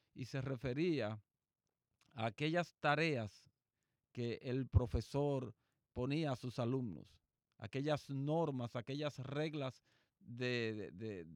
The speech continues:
del juego, de, o en este caso no era juego, pero nosotros usamos ese tipo de lenguaje, de, de reglas del, de, de, de juego. ¿Cuáles son las normas que, que nos,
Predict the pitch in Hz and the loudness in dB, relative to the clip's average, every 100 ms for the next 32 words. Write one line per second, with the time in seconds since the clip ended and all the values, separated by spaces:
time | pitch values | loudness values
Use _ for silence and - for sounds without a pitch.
0 | 55 - _ _ _ - 95 120 113 135 | -18 -20 _ _ _ -12 -2 0 4 6
1 | 160 170 127 117 104 117 107 127 131 135 | 6 4 0 -2 -2 -2 -4 -4 -6 -4
2 | 147 143 147 139 117 143 147 123 95 107 | -4 -4 -4 -2 -2 -4 -6 -8 -8 -10
3 | - _ _ _ 131 113 131 147 139 131 | -10 _ _ _ -10 -6 -6 -4 -6 -4
4 | 135 131 123 123 120 131 120 120 113 110 | -4 -4 -4 -6 -6 -6 -4 -4 -4 -6
5 | 110 131 123 101 98 - _ _ - 120 | -4 -2 -2 -4 -6 -10 _ _ -12 -6
6 | 135 139 147 117 123 110 101 - 104 98 | -4 -2 -2 -2 -2 -2 -2 -6 -6 -6
7 | 82 52 69 53 113 107 147 139 90 - | -6 -10 -16 -8 -6 -2 0 -2 -6 -14
8 | _ _ _ _ _ _ - 123 143 151 | _ _ _ _ _ _ -6 -4 0 0
9 | 147 123 147 156 139 123 113 123 113 62 | 0 0 0 0 0 -4 -6 -8 -8 -10
10 | - 120 117 | -10 -8 -8